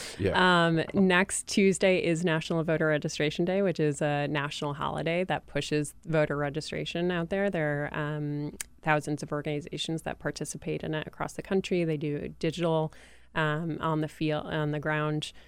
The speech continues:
Speaker 2: uh, events, and that sort of kicks off the start of registration deadlines. So a lot of people may not even realize that there are registration deadlines happening.
Speaker 1: Yeah, I mean, they have to, for, to vote this November, um,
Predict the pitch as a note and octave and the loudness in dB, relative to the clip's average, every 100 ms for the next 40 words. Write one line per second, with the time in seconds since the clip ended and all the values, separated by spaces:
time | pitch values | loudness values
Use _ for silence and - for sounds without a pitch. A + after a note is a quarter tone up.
0 | - - D3+ D3 - D#3+ D3+ D#3 D#3 G3 | -8 -2 -2 -2 -4 -6 0 0 2 0
1 | - - E3 D#3+ E3 - F#3 - G#3+ G3+ | -2 -4 0 0 0 4 4 4 0 0
2 | E3+ - F3 - - D#3 D3+ D3+ - E3 | 0 -2 -4 -4 -4 -2 -2 -4 -6 -4
3 | D#3+ - D3+ D3 - D3+ D3+ D3 C#3+ - | -4 -4 -4 -2 -4 -4 -4 -4 -6 -6
4 | - - D3+ D3+ - - - - - - | -6 -4 -2 -4 -4 -10 -10 -10 -12 -6
5 | D#3+ D3+ E3 D#3+ D3+ D#3 D#3 D#3 D#3+ D#3+ | -4 -2 -4 -6 -6 -4 -2 0 0 0
6 | D#3 D3+ D#3 D#3 D#3 D#3 D#3 D#3 F3 E3 | -2 -4 -6 -6 -4 -4 -4 -6 -6 -6
7 | D#3+ D#3+ D#3+ D#3+ - D#3+ D#3 D3+ D3+ - | -6 -6 -6 -6 -6 -4 -2 -2 -4 -6
8 | F2 - - - - - - - - - | -10 -10 -12 -12 -10 -12 -14 -20 -20 -20
9 | _ - A#3 A3 E2 A2+ A2+ B2 F#3 D#3+ | _ -4 -2 -2 2 4 6 6 4 2
10 | - F#2+ - F2 - F#2+ - G#2 A2 B2 | 2 2 2 -2 2 2 4 4 6 6
11 | G#2 G#2 F#2 E2 A2 D3+ D#2 C#2+ - - | 6 2 2 4 4 4 4 2 0 -8
12 | - - - _ _ _ - _ D#2 E2 | -16 -20 -20 _ _ _ -20 _ 2 4
13 | D#2+ D#2 D2+ C#2+ | 4 4 2 0